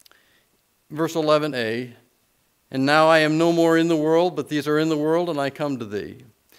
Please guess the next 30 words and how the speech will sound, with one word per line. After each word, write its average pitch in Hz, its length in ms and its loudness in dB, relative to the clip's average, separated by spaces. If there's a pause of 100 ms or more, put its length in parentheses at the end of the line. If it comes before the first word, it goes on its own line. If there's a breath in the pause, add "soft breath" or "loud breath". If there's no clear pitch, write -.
(160 soft breath)
He's 190 160 -4
already 240 360 -2
seeing 160 400 -4
that 131 120 -6
his 214 300 -4
earthly 180 420 -4
ministry 147 560 -6
is 120 140 -8
coming 156 360 -6
to 147 160 -8
an 143 80 -8
end. 104 520 -10 (600 soft breath)
But 139 100 -14
the 135 100 -8
disciples 131 1000 -4 (240)
were 131 100 -12
going 143 260 -6
to 143 120 -12
remain 156 420 -4
on 135 180 -6
earth. 120 340 -10 (540)
He 147 160 -2
would 151 140 -4
go 156 160 2
to 160 60 -4
the 151 100 -6
Father, 175 580 -4 (260)
they 123 240 -4
would 135 140 -4
remain. 117 600 -6